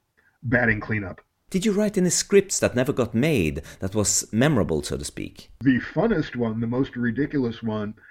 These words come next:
Speaker 1: uh, was a script called Willikers about clowns who fight monsters. We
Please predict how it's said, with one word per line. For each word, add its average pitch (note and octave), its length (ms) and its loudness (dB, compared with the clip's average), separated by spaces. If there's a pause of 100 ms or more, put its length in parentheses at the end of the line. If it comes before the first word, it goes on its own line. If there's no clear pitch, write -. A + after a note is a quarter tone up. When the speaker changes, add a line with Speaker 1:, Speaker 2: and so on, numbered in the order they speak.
(260)
Speaker 1:
uh, G2+ 240 -8
was A#2 440 0
a A#2 60 -2
script - 320 0
called A2 380 2
Willikers G#2+ 680 4 (480)
about A2+ 680 0 (180)
clowns C3+ 420 6
who B2 120 4
fight B2 400 2
monsters. A2 600 2 (300)
We C3 200 8